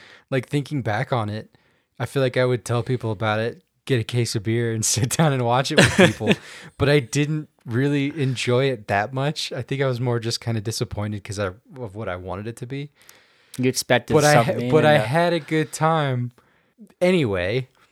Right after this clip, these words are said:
Speaker 1: And yeah, I mean, I would absolutely watch this again.
Speaker 2: So a lot of people say, like,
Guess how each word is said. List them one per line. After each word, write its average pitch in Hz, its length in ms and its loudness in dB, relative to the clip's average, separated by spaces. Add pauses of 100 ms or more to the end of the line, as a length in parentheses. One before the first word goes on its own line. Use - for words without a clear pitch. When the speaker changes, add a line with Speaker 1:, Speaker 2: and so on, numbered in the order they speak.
(320)
Speaker 1:
And 131 200 2
yeah, 147 240 2
I 98 40 2
mean, 110 160 -2
I 110 100 0
would 113 180 -2
absolutely 117 800 -2 (200)
watch 110 420 -2
this 117 180 -2
again. 87 540 -6 (920)
Speaker 2:
So 156 200 2
a 151 40 4
lot 165 200 4
of 202 80 -2
people 190 300 2
say, 143 520 2 (960)
like, 113 180 -10